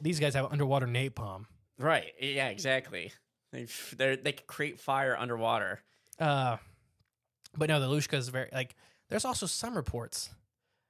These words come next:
Speaker 1: and this is a really cool one, that the Lushka is actually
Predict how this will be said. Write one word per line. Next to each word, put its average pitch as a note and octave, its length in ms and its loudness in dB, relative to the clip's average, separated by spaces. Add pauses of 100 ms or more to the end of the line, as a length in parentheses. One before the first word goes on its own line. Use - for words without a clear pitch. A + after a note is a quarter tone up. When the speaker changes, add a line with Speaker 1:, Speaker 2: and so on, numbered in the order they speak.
(180)
Speaker 1:
and D3 100 0
this E3 100 0
is - 40 -4
a D3 40 -4
really B2+ 220 -2
cool B2 180 -6
one, C#3 160 -8 (680)
that C#3 140 -6
the D3 100 -4
Lushka F3 400 -2
is A#2 200 -2
actually - 680 -4